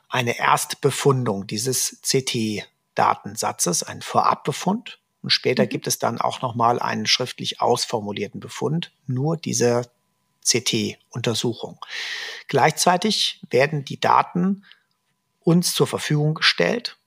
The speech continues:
Speaker 1: Das heißt, wir sind angebunden an dieses, äh,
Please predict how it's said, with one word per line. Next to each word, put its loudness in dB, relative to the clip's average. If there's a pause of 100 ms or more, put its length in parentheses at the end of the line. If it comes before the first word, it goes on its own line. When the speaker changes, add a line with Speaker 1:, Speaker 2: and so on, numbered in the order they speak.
(160)
Speaker 1:
Das -2
heißt, -2
wir -2
sind -6
angebunden 2 (140)
an 0
dieses, -2
äh, -2